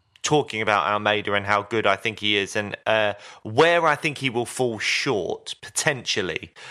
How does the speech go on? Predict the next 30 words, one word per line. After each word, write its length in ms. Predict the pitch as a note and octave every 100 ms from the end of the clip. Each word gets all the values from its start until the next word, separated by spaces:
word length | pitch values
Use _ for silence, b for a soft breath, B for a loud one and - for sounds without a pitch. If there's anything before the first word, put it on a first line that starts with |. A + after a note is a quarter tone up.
| B B -
Um, 440 | B2 A#2 A#2 A2+ - B B B _ _
and 180 | C#3+ D3
that 160 | F#3+ E3+
hasn't 340 | F#3 F3+ D#3
changed 720 | - F3+ E3+ C3+ A2 - - - _
from 560 | - - B2 A2+ A2+ F2+ _ _
this 340 | A2+ B2+ B2+ -
night. 340 | C#3 G2+ F2 -
My, 200 | C3 C3
my 220 | C#3 C#3
problem 640 | - - D#3 F#3+ G3 F3+
with 480 | D3+ C#3+ B2 - - _ _ _ -
Almeida 1000 | B2+ B2 B2 C#3+ D3 C#3 G#2+ - F2+ F#2+ b b _ -
is 600 | C3+ A#2+ A2+ A2 G#2 - - - B B B -
he's 260 | C3 D3 C3+
so 640 | - - D3 D3 C#3+ C3+
small 420 | G#2 - D3 C#3+
for 140 | A2+ A#2+
the 60 |
weight 240 | A#2 A#2 -
class. 460 | G#2 E2+ - - - B B
Like, 180 | B2+ -
he 180 | E3+
weighs 360 | E3 E3 D#3 B2+
in 100 | C#3+
at 260 | B2+ - -
two 240 | - D#3
hundred 300 | C#3+ B2+ B2+
thirty-one 580 | - C3 A2+ A2+ A#2+ A#2
pounds, 760 | G2+ A#2+ G2 E2 E2+ F2+ -